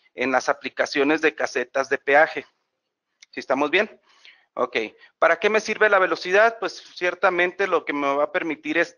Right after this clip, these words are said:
mantener un flujo constante y fluido de vehículos en un sistema de acceso vehicular. ¿Sale? Ahora, ¿qué más tiene de novedoso esta barrera? Lo principal es que es de uso continuo.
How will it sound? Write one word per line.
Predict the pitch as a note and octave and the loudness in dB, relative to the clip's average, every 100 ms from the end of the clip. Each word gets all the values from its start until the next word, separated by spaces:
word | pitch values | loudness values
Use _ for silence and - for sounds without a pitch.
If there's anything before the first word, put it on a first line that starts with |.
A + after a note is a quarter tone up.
| - | -8
mantener | A2+ D3+ D#3 C#3+ D3+ | -2 -2 0 -2 0
un | E3 | -2
flujo | D#3+ D#3+ D#3 F3 - | -6 -8 -8 -8 -4
constante | C3 A#2+ - D#3 E3 E3 F#3 - | -4 -4 0 2 2 0 -4 -4
y | D3+ | -16
fluido | - C3+ B2+ D3+ E3 | -10 -8 -6 -2 2
de | D3+ | 2
vehículos | C3 B2+ C3 D3+ D3+ | 0 -4 -6 -8 -8
en | B2 A#2+ | -8 -10
un | |
sistema | - - C#3 C3 | -10 -6 -4 -2
de | A#2+ | -2
acceso | G#2+ - B2 | -4 -10 -8
vehicular. | A2+ G2+ - F#2+ - _ _ _ | -8 -10 -14 -18 -20 _ _ _
¿Sale? | - C3 F3 - _ - - | -6 -4 -4 -6 _ -20 -6
Ahora, | - D3 D3 B2 - - - | 2 4 4 0 -12 -20 -4
¿qué | F#3+ | 0
más | G#3+ A3+ | 2 0
tiene | G#3+ A3 | 2 4
de | A3 G#3 | 4 6
novedoso | E3 D#3+ D#3 F#3 | 4 4 4 2
esta | - | 0
barrera? | F#3 D3 C#3+ B2 - | 4 4 4 0 -2
Lo | D3+ | -2
principal | F3 E3+ F3 E3+ F#3+ B3 - _ | -2 -8 -8 -2 0 0 -4 _
es | - D#3 | -12 -10
que | - F3+ | -2 -2
es | E3+ | 0
de | |
uso | F#3 F3+ F#3+ | -4 -2 -6
continuo. | F3+ D#3 - F3+ D3 | -4 -6 -6 -6 -6